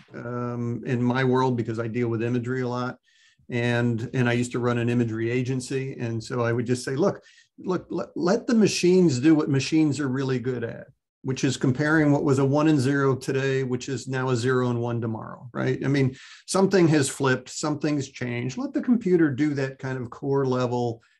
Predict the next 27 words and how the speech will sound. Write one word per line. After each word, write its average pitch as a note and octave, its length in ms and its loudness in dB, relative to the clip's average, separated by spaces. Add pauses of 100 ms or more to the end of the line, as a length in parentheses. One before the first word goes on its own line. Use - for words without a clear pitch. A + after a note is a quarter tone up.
change C3+ 500 0
detection, - 760 -10
you C3+ 80 -6
know, - 180 -6
physical B2+ 540 0
change A#2+ 380 -6
detection. C3 500 -12 (480)
The E3 80 4
more G#3+ 300 8
interesting B3 580 6
question B2+ 520 -4
and B2+ 100 0
more C3+ 200 0
valuable C#3 520 2
question B2+ 720 -6
that C3 140 -2
I D3+ 100 2
want, E3 420 2
I D#3 80 2
wanted F3 300 2
my C#3 220 0
humans, B2+ 580 0
my A#2+ 160 -4
analysts D#3 540 -2
to B2 100 -8
think B2 240 -8
about, B2 400 -4